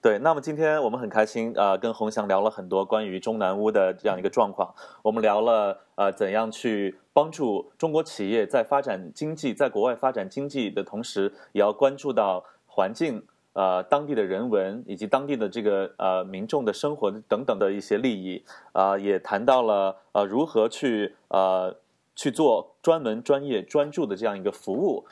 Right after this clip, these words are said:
那么第三呢，我们也谈，我们，我们也探讨了怎样去帮助中国的年轻人寻找他们自己未来的方向，怎样去，呃，呃，看到，诶，原来没有看到的一些，呃，发展的这个前途的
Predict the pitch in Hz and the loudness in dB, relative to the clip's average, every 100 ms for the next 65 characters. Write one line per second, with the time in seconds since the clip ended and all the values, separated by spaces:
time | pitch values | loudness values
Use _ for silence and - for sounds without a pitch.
0 | - 135 127 143 123 131 127 101 98 98 | -2 0 0 -2 0 0 0 -4 -4 -6
1 | 98 - 98 92 95 - 92 92 101 - | -8 -6 -4 -2 -4 -4 -4 -2 -4 -4
2 | 117 101 90 90 90 87 113 101 117 117 | -6 -4 -4 -4 -4 -4 -4 -2 -4 -4
3 | 120 143 151 151 107 147 131 120 98 98 | -2 -2 -2 -6 -4 -4 -4 -4 -4 -6
4 | 120 131 98 107 - - - 135 113 - | -4 -2 -2 -4 -16 -10 -6 -2 -2 -2
5 | 110 104 123 - 95 107 95 - 117 123 | -6 -6 -8 -6 -2 0 -2 -4 -6 -4
6 | 120 95 104 113 120 - 113 101 _ _ | -4 -2 -4 -2 -4 -4 -4 -4 _ _
7 | - 95 101 - _ - - - 160 135 | 0 0 0 -6 _ -4 -4 -2 -2 2
8 | 110 95 - - 120 143 - 117 131 139 | 2 0 -4 -2 -2 -2 -4 -2 0 0
9 | 110 - 165 147 156 107 98 90 98 95 | -2 -2 -4 0 0 0 -6 -4 -2 0
10 | 95 - 104 95 117 117 95 90 87 92 | 0 -2 -2 2 2 2 -2 -6 -8 -6
11 | 87 90 - 95 110 101 90 90 | -4 -4 -6 -8 -6 -4 -2 -2